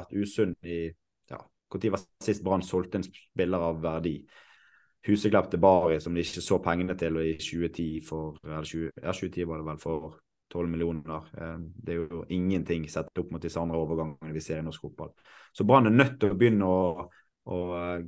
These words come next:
cashe inn på et par av disse spillerne, så jeg håper virkelig og tror at han har mye av det som skal til for at, eh, han kan være et, et stort salg fra,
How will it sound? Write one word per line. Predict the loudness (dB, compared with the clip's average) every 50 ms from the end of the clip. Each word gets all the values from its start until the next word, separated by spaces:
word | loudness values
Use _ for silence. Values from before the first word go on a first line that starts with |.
| -12 -8
cashe | 0 0 0 0 2 2 4 4
inn | 4 4 2 2
på | 2 2
et | 2 2 2 4
par | 6 6 6
av | 6 4
disse | 2 0 -2
spillerne, | -2 -2 0 0 0 0 -2 -4
så | 0 2 6 6 6 6
jeg | 4 2
håper | 4 4 4 4 2 2 2 4 4 4
virkelig | 2 0 -4 0 2 4 4
og | 4 2
tror | 2 2 4 4 4 4 0 -4
at | -2
han | -4 -4 -4 -2
har | 0 0 0 0 0 -2
mye | -2 0 0 0
av | 0
det | -2 -4 -6
som | -6 -12 -10
skal | -8 -8 -6 -2
til | -2 -2 -4
for | -4 -8 -8 -8 -8 -10
at, | -6 -4
eh, | -4 -4 -2 -2
han | -4 -6
kan | -4 -6 -6 -6
være | -6 -6 -8 -10
et, | _ _ _ -20 -20 -18 -8 -4
et | -4 -2 -2 -4
stort | -2 4 4 4 4 4 0 -6 0
salg | 4 4 4 4 2 -2 -8
fra, | -16 -18 -10 -8 -8 -6 -6